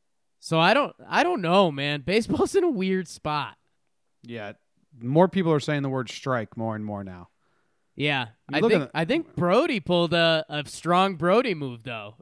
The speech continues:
Speaker 1: I, th-, they're basically saying, like, Grandal went back and was like, "So what's your guys' offer?" And he's like, "No, man, I, I pulled it." Or they signed Ramos.
Speaker 2: Yeah.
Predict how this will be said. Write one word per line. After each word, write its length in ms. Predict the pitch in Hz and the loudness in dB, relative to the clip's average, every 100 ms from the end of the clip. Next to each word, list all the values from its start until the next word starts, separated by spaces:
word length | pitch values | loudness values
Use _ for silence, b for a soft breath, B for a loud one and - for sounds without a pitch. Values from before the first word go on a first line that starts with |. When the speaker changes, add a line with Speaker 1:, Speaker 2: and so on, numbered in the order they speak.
| - | -6
Speaker 1:
I, 180 | 151 | -4
th-, 320 | 156 - 151 - | -6 -8 -12 -10
they're 200 | 131 170 | -2 0
basically 440 | 151 196 196 196 180 | 2 2 0 0 -2
saying, 380 | - 180 185 170 | 2 2 4 2
like, 200 | 156 - | -2 -2
Grandal 460 | 160 156 160 165 | -4 2 4 4
went 240 | 170 151 - | 2 -2 -2
back 380 | 151 160 147 | 0 0 -2
and 100 | 135 | -6
was 160 | 131 123 | -10 -8
like, 240 | 131 127 - _ _ _ _ | -8 -8 -12 _ _ _ _
"So 120 | - | -2
what's 200 | 160 165 | 0 0
your 100 | 160 | -2
guys' 220 | 156 156 143 | 0 0 2
offer?" 320 | 170 - 131 | 2 0 -6
And 80 | 143 | -8
he's 160 | 139 | -6
like, 160 | 147 120 | -6 -6
"No, 240 | 135 214 | -4 -4
man, 220 | 131 113 | -4 -6
I, 120 | 127 135 - | -6 -6 -6
I 80 | 143 | -8
pulled 380 | - 156 208 | -4 -4 -4
it." 120 | 104 - - - | -6 -20 -20 -4
Or 80 | 175 | 0
they 140 | 202 | 2
signed 320 | 196 233 220 | 2 0 0
Ramos. 580 | 208 294 302 104 - - _ _ _ _ | 2 0 -2 -10 -18 -20 _ _ _ _
Speaker 2:
Yeah. 240 | 131 143 | -8 -6